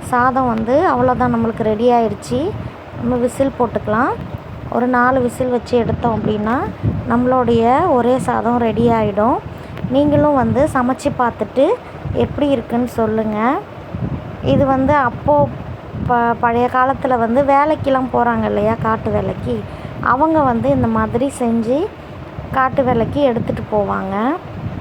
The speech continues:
ரொம்ப நல்லாயிருக்கும், புளிப்பா, காரமா, ஒரு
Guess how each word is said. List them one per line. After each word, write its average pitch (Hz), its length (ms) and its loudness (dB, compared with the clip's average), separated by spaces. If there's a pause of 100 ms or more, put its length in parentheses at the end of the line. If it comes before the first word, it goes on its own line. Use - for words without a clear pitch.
(880)
ரொம்ப 262 200 2 (120)
நல்லாயிருக்கும், 254 680 2
புளிப்பா, 294 460 2 (180)
காரமா, 254 540 2 (400)
ஒரு 220 100 2